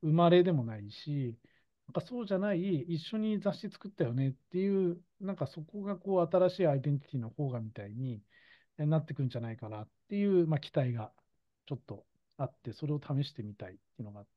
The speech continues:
て、で、まあ、とりあえず、その日本とマレーシアと韓国が、まあ、つながりがあるのでやりやすいかなと思っ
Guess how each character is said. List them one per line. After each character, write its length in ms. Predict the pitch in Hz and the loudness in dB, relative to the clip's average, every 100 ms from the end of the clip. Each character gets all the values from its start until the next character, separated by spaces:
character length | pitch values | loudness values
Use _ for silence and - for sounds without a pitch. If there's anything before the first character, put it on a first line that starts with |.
| - | -10
て、 220 | 120 107 _ - - _ _ _ _ _ _ - | -8 -10 _ -20 -20 _ _ _ _ _ _ 0
で、 280 | 185 185 185 | 4 6 6
ま 140 | 190 | 4
あ、 60 | 180 | 2
と 140 | - | 2
り 140 | 208 262 | 0 2
あ 80 | 247 | 2
え 80 | 156 | 2
ず、 320 | 170 175 139 | 2 2 2
そ 160 | - | 2
の 100 | 143 | 2
日 120 | 143 156 | 4 2
本 260 | 226 214 | 2 0
と 100 | 196 | 2
マ 160 | 143 139 | 4 6
レ 120 | 160 | 4
ー 20 | |
シ 120 | 160 151 | 4 0
ア 60 | |
と 100 | 120 | -2
韓 260 | - 160 156 | -4 0 0
国 400 | 143 113 117 113 | -2 -6 -6 -6
が、 280 | 117 107 - | -6 -8 -4
ま 120 | 139 | -4
あ、 60 | 113 | -4
つ 140 | - | 0
な 100 | 156 | 2
が 100 | 156 | 4
り 100 | 156 | 6
が 140 | 156 151 | 6 6
あ 40 | |
る 80 | 139 | 4
の 120 | 117 | 0
で 100 | 107 | -6
や 120 | 107 | -8
り 80 | 107 | -4
や 120 | 127 | -2
す 140 | 120 139 | -2 -6
い 60 | |
か 140 | 117 104 | -8 -10
な 160 | 95 98 | -12 -16
と 80 | 107 | -14
思 100 | |
っ 40 | 98 | -16